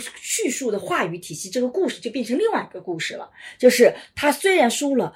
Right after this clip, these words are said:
哭泣了，可是她咬紧牙关还是胜利了。很多的舆论跟我们的教育里面可能都会以最后的结果去论英雄，而这恰恰是教育的大忌。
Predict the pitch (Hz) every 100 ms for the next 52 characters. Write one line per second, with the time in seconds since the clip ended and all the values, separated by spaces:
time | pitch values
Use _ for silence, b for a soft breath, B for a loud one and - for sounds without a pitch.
0 | B - 302 294 - 277 175 - 202 226
1 | 190 190 240 247 202 175 202 226 - B
2 | B 196 202 202 226 180 156 - B B
3 | B B 285 254 240 349 427 381 233 151
4 | 160 208 180 240 247 233 147 160 156 175
5 | 180 B B - 370 220 175 156 156 156
6 | - 151 170 359 381 339 180 156 - -
7 | 403 - 254 247 - 185 233 403 330 190
8 | - b b - 233 175 170 170 190 -
9 | B B 220 247 480 - - 494 320 -
10 | - - - b b - - 214 160 -
11 | _ - 320 185 160 156 240 175 - -
12 | 226